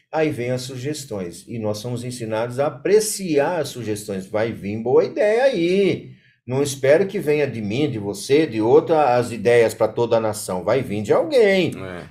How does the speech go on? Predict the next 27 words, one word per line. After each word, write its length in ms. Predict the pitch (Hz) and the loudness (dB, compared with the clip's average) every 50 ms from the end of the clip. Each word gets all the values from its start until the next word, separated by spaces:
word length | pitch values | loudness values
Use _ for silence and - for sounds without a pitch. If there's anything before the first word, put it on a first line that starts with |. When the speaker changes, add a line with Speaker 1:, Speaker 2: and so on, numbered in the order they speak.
| _ _ | _ _
Speaker 1:
né? 520 | - 107 123 139 139 131 - - - - - | -2 0 0 0 -2 -6 -12 -16 -20 -14 -8
Então, 520 | 127 127 127 127 131 127 135 143 147 143 | -8 -8 -4 -2 0 2 2 2 0 0
pra 160 | 127 156 165 165 | 0 0 0 0
atender 800 | - - - 180 180 165 143 117 107 - 143 156 160 143 120 | -2 -4 -4 -4 -2 -2 -4 -4 -2 0 2 2 2 2 2
a 120 | 113 107 107 | 0 -2 -2
esse 360 | 120 127 - - 101 - - | -4 -6 -6 -10 -12 -16 -12
clamor, 680 | - 131 127 110 95 92 95 113 139 151 143 107 - - - - - _ _ | -8 -6 -6 -4 -4 -4 -2 -2 0 0 0 -2 -2 -6 -14 -20 -20 _ _
os 160 | - 107 107 110 | -16 -12 -10 -10
irmãos 440 | 113 110 110 117 123 120 123 123 - _ _ _ _ _ _ _ _ 110 | -8 -8 -8 -8 -8 -10 -14 -18 -20 _ _ _ _ _ _ _ _ -18
intencionaram 920 | 104 107 _ 123 127 123 - 127 120 107 104 104 107 110 113 120 113 113 - _ _ _ | -18 -14 _ -8 -8 -8 -6 -6 -6 -6 -4 -4 -4 -4 -6 -8 -10 -12 -16 _ _ _
atualizar 720 | - 107 110 110 - 120 123 123 113 98 - 107 113 117 110 | -12 -12 -10 -6 -6 -4 -4 -4 -6 -6 -6 -6 -6 -4 -4
o 40 | 101 | -6
M 160 | 92 85 80 | -8 -10 -12
T 160 | 80 - 82 | -14 -14 -14
S. 400 | 76 67 69 67 - - - - _ _ _ _ _ _ _ _ - _ _ _ | -14 -14 -14 -16 -16 -16 -18 -18 _ _ _ _ _ _ _ _ -20 _ _ _
E 80 | - - | -20 -14
quando 260 | - 127 123 107 - | -10 -8 -8 -8 -8
estavam 440 | - - - 92 92 87 87 87 85 | -12 -10 -8 -8 -8 -8 -8 -10 -12
atualizando, 840 | 85 85 85 85 85 82 82 82 80 92 123 139 143 131 104 - - | -12 -12 -12 -12 -12 -12 -12 -14 -10 -6 -6 -4 -4 -6 -6 -10 -12
com 100 | - 92 | -12 -12
a 100 | 90 - | -12 -10
participação 680 | 92 90 87 - - - - 90 - - - 92 95 90 | -10 -10 -10 -12 -16 -14 -14 -14 -14 -12 -12 -12 -12 -10
de 100 | 82 85 | -12 -14
irmãos 340 | 87 85 87 90 90 85 76 | -14 -14 -14 -14 -14 -14 -12
de 100 | 80 85 | -10 -10
outros 200 | 87 87 - - | -10 -10 -12 -18
países, 760 | _ 87 85 82 90 98 110 107 110 107 107 107 107 107 | _ -16 -14 -12 -10 -10 -10 -10 -12 -16 -18 -20 -20 -20